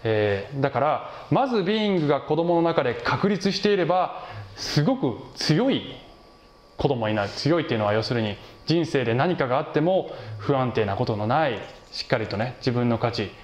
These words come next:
あの、失うことのない、えー、人になれるし、人にも優しくなれる。そういう教育なんじゃないでしょうかって言ったら、「いやー、すごくよくわかりました」って言って、あの、「いや、入れたいな」って話だった。で、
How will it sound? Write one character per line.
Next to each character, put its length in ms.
あ 120
の、 360
失 260
う 40
こ 80
と 100
の 120
な 120
い、 100
え 240
ー、 40
人 160
に 160
な 100
れ 100
る 80
し、 120
人 200
に 80
も 100
優 80
し 180
く 100
な 100
れ 100
る。 120
そ 180
う 60
い 40
う 60
教 160
育 140
な 100
ん 40
じ 60
ゃ 40
な 80
い 40
で 60
し 40
ょ 40
う 40
か 100
っ 20
て 100
言 80
っ 20
た 80
ら、 140
「い 60
や 200
ー、 40
す 120
ご 100
く 100
よ 80
く 80
わ 60
か 60
り 60
ま 120
し 60
た」 100
っ 40
て 160
言 20
っ 20
て、 260
あ 80
の、 160
「い 40
や、 100
入 100
れ 80
た 160
い 40
な」 140
っ 40
て 100
話 160
だ 80
っ 60
た。 100
で、 260